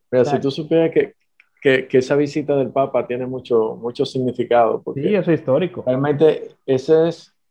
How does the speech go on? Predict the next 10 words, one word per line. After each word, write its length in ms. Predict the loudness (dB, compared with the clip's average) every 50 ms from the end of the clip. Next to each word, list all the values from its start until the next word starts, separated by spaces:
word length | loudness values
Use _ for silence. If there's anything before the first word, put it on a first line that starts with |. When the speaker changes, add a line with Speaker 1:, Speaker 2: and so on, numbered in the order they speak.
| _ _ _
Speaker 1:
la 220 | 2 2 2 2
cuna 260 | 2 -2 -2 -2 -2
del 120 | -4 -4 -4
cristianismo. 720 | -6 -8 -6 _ -6 -6 -4 -4 -6 -6 -10 -14 -16 -18 _ _ _ _ _ _ _ _ _ _ _ _
Speaker 2:
Sí, 80 | -6 -4 -2 0
Speaker 1:
Irak, 280 | 2 2 2 2 4 4 4
Speaker 2:
es-, 40 | 4 2
Speaker 1:
la 140 | 2 2
Speaker 2:
ahí 160 | 2 2 4 2
Speaker 1:
Mesopotamia. 500 | 2 2 0 0 0 0 0 -2 -2